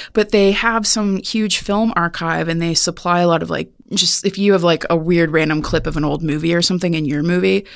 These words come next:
they have it. And they supplied, um, for the Liberace movie on H B O, they supplied all of, like, the seventies porn and stuff that they would, like, show on the T Vs and stuff. They're, like,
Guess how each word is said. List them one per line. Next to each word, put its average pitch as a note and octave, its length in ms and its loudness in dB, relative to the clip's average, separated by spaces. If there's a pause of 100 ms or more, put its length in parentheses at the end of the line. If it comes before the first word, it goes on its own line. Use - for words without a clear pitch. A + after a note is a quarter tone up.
(340)
they G3 100 2
have G3 240 0
it. G3 160 0
And F3 100 2
they E3+ 60 4
supplied, E3 680 0
um, C#3+ 280 0
for - 120 -4
the D#3+ 100 -4
Liberace D#3+ 560 2
movie F#3+ 240 2
on F3 100 0
H E3 240 -2
B D#3 140 0
O, D3+ 100 2
they E3 100 0
supplied E3 480 -2
all C#3+ 220 -2
of, D3 100 -4
like, C3 260 -6
the C#3 280 -4
seventies D#3 560 -2
porn E3+ 480 0
and B3+ 160 6
stuff C#4 280 0
that D4+ 160 0
they C4 220 4
would, B3+ 220 2
like, B3 140 -4
show B3 320 2
on A#3+ 100 -2
the A3+ 100 -4
T A3 200 -2
Vs G3 240 -2
and A#3+ 120 -2
stuff. A#3+ 220 -6
They're, F#3 180 2
like, F3 160 2